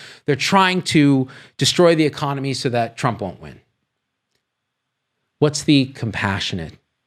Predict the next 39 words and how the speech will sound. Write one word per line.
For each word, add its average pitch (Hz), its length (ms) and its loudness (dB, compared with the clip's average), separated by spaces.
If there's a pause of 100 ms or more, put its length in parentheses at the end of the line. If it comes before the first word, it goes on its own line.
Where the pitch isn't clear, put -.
(500)
answer? - 500 -8 (720)
Yeah, 135 220 4
small 107 240 -4
businesses 107 420 -4
are 92 80 -4
suffering. 98 420 -6 (340)
Maybe 120 240 4
we 123 140 6
should 120 200 2
have 107 100 -2
used 120 280 2
some 117 140 -2
of 101 120 -4
this 101 140 -6
money 110 280 2
that 98 180 0
we've 98 320 -2 (300)
squandered 113 720 -2 (640)
to - 140 -2
support 127 680 0
better 127 460 2
and 104 120 -2
more 110 160 2
directed 101 640 0
our 95 100 -6
small 117 340 2
businesses 92 540 -6
instead 95 260 -4
of 87 160 -8 (720)
Southwest 87 720 -2
or 90 40 -4
the 82 60 -8
big 101 380 -2
companies 98 520 -6
that 95 120 -6
were 95 60 -10
getting 90 240 -6
them. 90 200 -8
Maybe 127 540 4